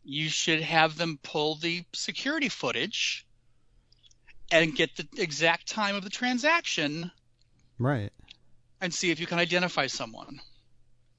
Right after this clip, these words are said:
Speaker 1: So, I don't know. It's, it's in the police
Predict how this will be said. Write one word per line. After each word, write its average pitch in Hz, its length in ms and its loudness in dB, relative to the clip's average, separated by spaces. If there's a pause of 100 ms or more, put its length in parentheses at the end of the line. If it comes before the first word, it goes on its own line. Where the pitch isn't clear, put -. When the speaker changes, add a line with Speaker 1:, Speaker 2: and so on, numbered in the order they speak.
(760)
Speaker 1:
So, 143 340 0
I 147 100 6
don't 139 160 4
know. 120 180 -2 (380)
It's, - 520 -6
it's 165 160 -10
in 151 80 -4
the 147 80 -4
police - 500 -6